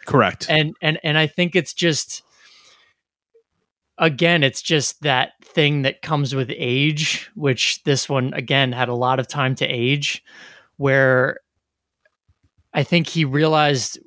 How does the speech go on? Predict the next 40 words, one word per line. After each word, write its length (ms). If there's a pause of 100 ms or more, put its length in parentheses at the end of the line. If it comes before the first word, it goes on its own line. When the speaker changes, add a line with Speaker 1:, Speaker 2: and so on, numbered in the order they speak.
Speaker 2:
what 360
he 240
was 400 (200)
capable 580
of, 200
what 120
he 120
was 200
good 360
at, 400
what 200
sounded 580
good, 380
and, 160
like, 300 (720)
where 360
to 100
push 440
it 160
and 80
where 160
not 240
to 80
push 280
it. 60
And 100
he 60
doesn't 300
push 220
his 120
vocals 300
very 180
far, 260
but 180 (100)
frankly, 560
his 160
vocals 320
aren't 160
very 180
strong. 540